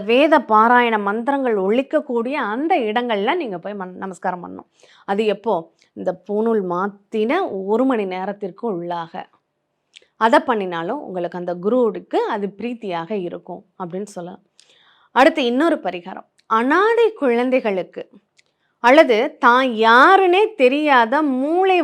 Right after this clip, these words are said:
வளர்ச்சியற்ற குழந்தைகளுக்கு, மன வளர்ச்சி குன்றிய குழந்தைகளுக்கு நீங்க ஒருவேளை அன்னதானம் போடுறீங்க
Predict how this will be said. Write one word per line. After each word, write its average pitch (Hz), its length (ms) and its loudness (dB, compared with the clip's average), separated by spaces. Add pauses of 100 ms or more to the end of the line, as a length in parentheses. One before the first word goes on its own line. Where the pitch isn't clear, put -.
(100)
வளர்ச்சியற்ற 247 800 0 (140)
குழந்தைகளுக்கு, 202 640 -4 (480)
மன 302 280 6 (140)
வளர்ச்சி 254 380 2 (120)
குன்றிய 277 380 -2 (120)
குழந்தைகளுக்கு 226 640 -4
நீங்க 190 260 -10 (140)
ஒருவேளை 185 460 0 (480)
அன்னதானம் 202 540 -6
போடுறீங்க 180 440 -10